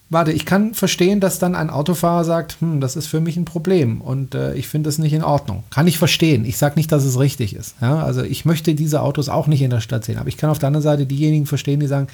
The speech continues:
"Ich kann mir aber kein sauberes Auto leisten. Ja, ich kann's einfach nicht. Gib mir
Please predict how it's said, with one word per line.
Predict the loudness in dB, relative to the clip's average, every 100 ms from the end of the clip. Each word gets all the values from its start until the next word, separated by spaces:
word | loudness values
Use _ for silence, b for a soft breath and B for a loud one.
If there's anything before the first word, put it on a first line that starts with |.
| B
"Ich | -4 -4
kann | 0 2
mir | 2 2
aber | 0
kein | 0 0 2
sauberes | 0 0 -2
Auto | -2 0 0
leisten. | 2 0 -2 -6 -10 -4
Ja, | -2 0
ich | -2
kann's | -2 0 0
einfach | -2 -2 -2
nicht. | -2 -4 -2
Gib | -2
mir | 2 2 0